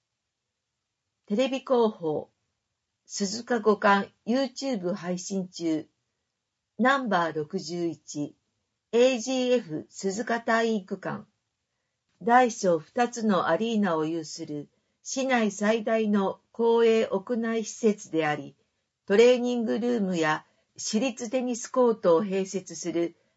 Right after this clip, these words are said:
エージーエフ鈴鹿体育館を紹介していますので、ぜひご覧ください。ラジオ広報鈴鹿、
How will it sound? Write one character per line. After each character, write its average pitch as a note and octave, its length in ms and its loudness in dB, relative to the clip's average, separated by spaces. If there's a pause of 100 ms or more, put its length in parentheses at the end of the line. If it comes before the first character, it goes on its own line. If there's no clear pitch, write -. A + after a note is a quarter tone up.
(140)
エ B3 200 8
ー G#3 60 -4
ジ A3 120 -6
ー B3+ 180 2
エ C#4 40 2
フ E3+ 280 -8
鈴 G3 300 -8
鹿 B3 180 2
体 B3 320 2
育 A3 180 -12
館 F3+ 220 -2
を D#3+ 120 -6
紹 G3+ 260 -2
介 G#3 260 -2
し - 80 -16
て G3+ 120 -2
い F#3+ 60 0
ま G3 120 -4
す - 140 -12
の D3 140 -8
で、 D#3+ 240 -4 (360)
ぜ C#4 180 2
ひ A3 160 -6
ご E3+ 160 2
覧 F3+ 260 2
く F3+ 100 -8
だ F3 160 -4
さ E3+ 240 -6
い。 D3 100 -10 (2250)
ラ F#3+ 180 2
ジ B3+ 220 2
オ C4 120 10
広 C4 360 6
報 E3+ 200 -2
鈴 D#3 360 -10
鹿、 D#3 320 -4